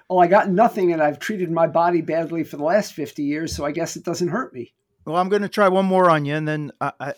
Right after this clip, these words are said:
Speaker 2: we can get on to our guest. And, and then, by the way, next week I wanna talk a little bit about the reimbursement for these things, because, uh, as these innovations come up, as all this A I comes up, there's a natural issue about,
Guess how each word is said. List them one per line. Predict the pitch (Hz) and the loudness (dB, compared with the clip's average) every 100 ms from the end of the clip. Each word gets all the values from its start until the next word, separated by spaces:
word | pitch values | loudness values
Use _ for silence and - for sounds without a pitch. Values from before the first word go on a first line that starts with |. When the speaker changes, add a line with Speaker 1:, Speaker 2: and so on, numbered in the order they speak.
| - | -10
Speaker 2:
we | 147 | -10
can | - 139 | -8 -4
get | 156 | -2
on | 160 160 | 0 -2
to | - 147 | -4 -6
our | 131 | -4
guest. | 143 165 - 143 | -2 -4 -4 -10
And, | 135 - _ _ | -12 -14 _ _
and | 151 175 | -6 -2
then, | 175 165 - | -2 -4 -2
by | 160 | 0
the | 175 | 2
way, | 190 170 143 | 0 0 -4
next | - 160 254 - | -6 -4 -2 -4
week | 269 220 | -6 -4
I | |
wanna | 202 185 | -4 -4
talk | 180 185 180 | -2 -4 -4
a | |
little | 165 190 233 | -6 -4 -4
bit | 226 | -4
about | 214 185 175 | -2 -4 -4
the | 151 | -6
reimbursement | 165 170 156 175 202 147 123 | -6 -6 -6 -6 -6 -12 -14
for | - 117 | -14 -14
these | 117 113 - | -14 -16 -16
things, | 131 110 110 | -16 -14 -16
because, | - 131 156 139 127 - - 139 | -16 -16 -10 -10 -10 -16 -18 -12
uh, | 131 127 131 - _ _ - | -10 -10 -12 -16 _ _ -12
as | 151 190 214 | -2 -2 -2
these | - 190 147 | -6 -8 -6
innovations | 170 170 156 156 151 131 | -6 -4 -6 -6 -8 -10
come | - 127 | -10 -8
up, | 127 135 | -8 -4
as | 160 185 190 | -2 0 -2
all | 175 165 | -2 -4
this | 151 135 | -4 -8
A | 143 139 | -8 -6
I | 135 | -6
comes | 127 131 123 | -8 -12 -8
up, | 151 160 _ _ _ _ | -6 -8 _ _ _ _
there's | 147 139 | -10 -8
a | |
natural | 147 156 151 147 | -6 -6 -8 -8
issue | 147 151 156 135 | -8 -8 -8 -8
about, | 127 127 127 | -6 -6 -8